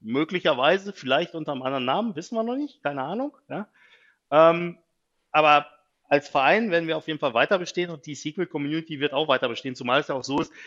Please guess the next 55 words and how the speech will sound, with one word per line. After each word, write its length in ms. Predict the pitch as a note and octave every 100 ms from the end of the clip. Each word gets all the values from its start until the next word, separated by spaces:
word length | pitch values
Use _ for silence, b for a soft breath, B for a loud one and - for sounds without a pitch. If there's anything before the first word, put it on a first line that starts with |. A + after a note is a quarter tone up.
| B
dass 160 | C3 B2
es 220 | D3+ -
ganz 340 | C3 D#3 - -
viele, 600 | - D3 G3+ G3 D3 b b b b -
ähm, 220 | C3 C3 D3
Events 420 | B2 C#3+ F3+ -
gibt, 260 | E3+ - D3
die 40 |
jetzt 200 | D3+ D3
auch 260 | C3+ C3 C3+
nicht 240 | D3+ C#3
wirklich 240 | D3 D#3 C3+
was 120 | C#3+
mit 80 | C3+
der 60 |
Pass 240 | - C3 -
zu 60 |
tun 260 | - F#3 F3
haben. 200 | B2 B2+
Ich 120 | B2+
meine, 240 | C#3+ C3+ C#3
ich, 200 | - C3+
äh, 220 | B2+ B2+
erinnere 300 | C3 C#3 C#3
da 120 | C#3+
nur 140 | C#3 C#3+
einfach 260 | C#3 C3+
an 160 | C3+ C3+
den, 280 | B2+ B2 C3+
äh, 480 | B2 B2 B2 A2+ A#2+ A#2+ B2
Data 200 | C3+ C3
Platform 400 | - B2+ - C3+
Summit, 420 | - C3 C3+ - -
ähm, 180 | B2 C3+
in 140 | C3+
Indien 260 | E3+ F3 B2
zum 140 | G2+
Beispiel. 280 | F#2 _ _ _ _ _ _ -
Das 100 | G#2+
ist 40 | C3+
ja 60 |
auch 80 | C3
ein 80 | C#3
Event, 300 | B2 B2+ C3
was 320 | C3 - _ -
eigentlich 480 | B2 C3 C#3 B2+
komplett 320 | - A#2+ C3 C#3
mit 140 | -
der 60 | B2+
Pass 260 | C3 -
gar 120 | D3+
nichts 200 | D3+ -
zu 80 | -
tun 260 | _ G#2+
hat. 80 | G2